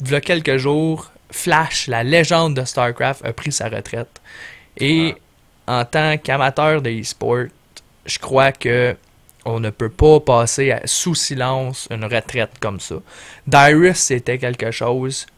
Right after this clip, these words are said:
Speaker 1: mais Flash
Speaker 2: Tu sais, il était rendu vieux, là.
Speaker 1: Oh, oui, puis, tu sais,
Speaker 2: Ouais.
Speaker 1: comme three D en a perdu un peu dans StarCraft deux, mais, euh, dans Broad War, c'est une brute.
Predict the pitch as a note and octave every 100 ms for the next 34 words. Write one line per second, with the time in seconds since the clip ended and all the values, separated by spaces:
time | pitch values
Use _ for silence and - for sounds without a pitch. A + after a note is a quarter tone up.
0 | - A2 - - C3 B2 C3 - - -
1 | - _ _ _ _ _ _ _ _ _
2 | - B2+ C#3+ B2+ B2 C3+ C#3 A2+ A2+ B2
3 | G#2 - - F#3 A#3 C3 G#2 A#2+ A2+ -
4 | A#2 - F3 C3+ G2 E3+ F3 D#3+ - F3+
5 | C3 D3+ G3 D3+ C#3+ C3+ D#3+ D3 C3 E3+
6 | E3 C3+ - D#3 C#3 B2 - A#2+ A#2+ A2+
7 | A2+ B2+ C3+ C#3 D#3 - - _ _ -
8 | A#2+ A#2 G#2+ - - G1+ G1+ _ - -
9 | G2 A2+ B2+ C3+ D3+ C3 C#3+ E3 B2 A2+
10 | A#2+ C3+